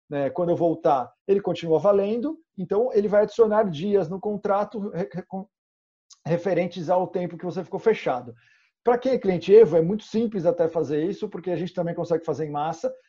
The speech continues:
e quando você adiciona dias nesse contrato, que ele é mensal recorrente, você já tá empurrando a mensalidade pra frente. Então, você vai adicionar o, a quantidade de dias que você ficou fechado, vai adicionando dias.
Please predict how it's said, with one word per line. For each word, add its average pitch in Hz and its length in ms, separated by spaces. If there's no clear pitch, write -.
e 185 80
quando 226 260
você 208 200
adiciona 180 380
dias 165 380
nesse 170 220
contrato, 151 640
que - 100
ele 151 100
é 151 60
mensal 143 540
recorrente, 147 800
você 165 180
já 170 140
tá 190 180
empurrando 202 600
a 202 40
mensalidade 190 540
pra 226 120
frente. 156 440
Então, 185 220
você 220 220
vai 233 100
adicionar 214 340
o, 208 140
a 170 260
quantidade 208 380
de 214 80
dias 208 200
que 220 120
você 214 140
ficou 208 180
fechado, 196 460
vai 180 180
adicionando 185 420
dias. 165 380